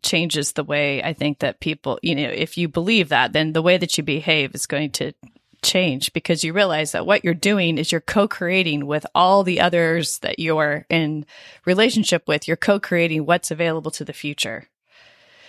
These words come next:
And we don't know how it's gonna end up. There's no end to the story,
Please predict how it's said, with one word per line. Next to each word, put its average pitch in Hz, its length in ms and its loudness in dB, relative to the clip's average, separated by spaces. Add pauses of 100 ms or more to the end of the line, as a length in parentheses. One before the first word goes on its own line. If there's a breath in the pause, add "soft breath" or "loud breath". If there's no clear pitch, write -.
(160 soft breath)
And 180 260 2
we 247 140 4
don't 247 220 2
know 226 180 4
how 190 180 2
it's 165 160 -6
gonna 156 180 -6
end 151 280 -4
up. - 220 -4 (760)
There's 208 260 2
no 247 200 4
end 226 320 0
to 233 80 -6
the 180 120 -4
story, 165 640 -2